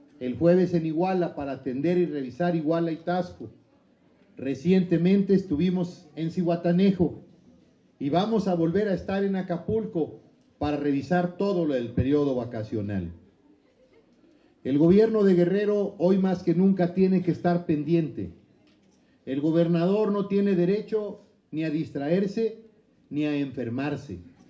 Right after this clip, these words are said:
Y si se enferma, tiene que seguir trabajando aún enfermo, tosiendo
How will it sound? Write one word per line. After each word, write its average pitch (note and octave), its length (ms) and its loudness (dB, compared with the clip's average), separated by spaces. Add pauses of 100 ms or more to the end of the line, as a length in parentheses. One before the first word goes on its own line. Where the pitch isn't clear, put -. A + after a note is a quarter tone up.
(400)
Y B2 120 -8
si C#3 140 -6
se C#3 120 -8
enferma, G3+ 680 -2 (240)
tiene F3+ 420 2
que C#3+ 120 -8
seguir D3 500 -2
trabajando F3+ 800 -4
aún D#3+ 340 0
enfermo, E3 720 2 (320)
tosiendo E3 880 2